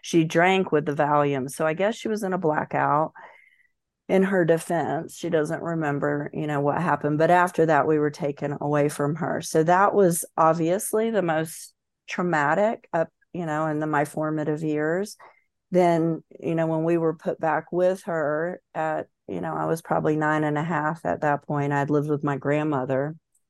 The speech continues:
who became a resource. You know, when we have trauma when we're young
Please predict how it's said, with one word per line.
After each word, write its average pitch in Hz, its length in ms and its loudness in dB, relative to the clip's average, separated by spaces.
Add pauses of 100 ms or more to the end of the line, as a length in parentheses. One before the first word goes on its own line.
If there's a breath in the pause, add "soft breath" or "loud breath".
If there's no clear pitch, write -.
(300)
who 208 120 8
became 196 400 4
a 175 100 2
resource. 170 760 2
You 175 100 -6
know, 170 160 -2
when 170 240 -2
we 175 160 0
have 175 240 -4
trauma 170 480 2
when 160 200 -4
we're 151 140 -6
young 160 640 -2